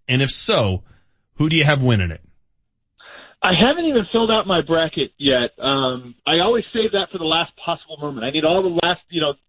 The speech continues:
Speaker 2: the, the information at the very end. But I'm, I'm afraid I'm kind of gonna, it's gonna be so boring this year. I think Virginia is my pick, and that's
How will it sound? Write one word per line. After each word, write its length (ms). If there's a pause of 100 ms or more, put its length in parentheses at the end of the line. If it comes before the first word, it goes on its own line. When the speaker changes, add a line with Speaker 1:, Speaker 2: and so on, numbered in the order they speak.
(100)
Speaker 2:
the, 240
the 140
information 520
at 120
the 60
very 340
end. 240 (500)
But 180
I'm, 220 (460)
I'm 120
afraid 400
I'm 140 (100)
kind 160
of 100
gonna, 180 (280)
it's 160
gonna 140
be 180
so 140 (100)
boring 380
this 160
year. 160
I 60
think 200
Virginia 560
is 120
my 140 (120)
pick, 300
and 120
that's 140